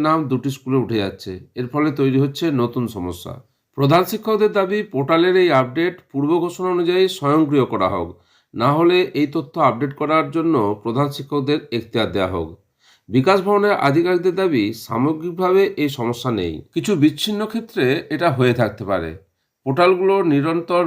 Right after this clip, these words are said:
ভুল ত্রুটি সংশোধনের মধ্য দিয়ে যাচ্ছে। এরকম সমস্যার ক্ষেত্রে প্রধান শিক্ষকদের কাছ থেকে তথ্য এলেই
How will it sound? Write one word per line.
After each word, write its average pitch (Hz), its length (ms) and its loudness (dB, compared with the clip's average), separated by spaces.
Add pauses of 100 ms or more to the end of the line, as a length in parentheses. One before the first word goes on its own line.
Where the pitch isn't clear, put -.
(100)
ভুল 123 200 0
ত্রুটি 151 260 -2
সংশোধনের 156 640 -4
মধ্য 113 220 -2 (120)
দিয়ে 151 200 0
যাচ্ছে। 92 300 -6 (300)
এরকম 233 320 2
সমস্যার 240 480 -4
ক্ষেত্রে 233 280 -4 (220)
প্রধান 151 300 0
শিক্ষকদের 202 480 -2
কাছ 196 120 -2
থেকে 196 200 0 (100)
তথ্য 143 280 -6
এলেই 170 280 4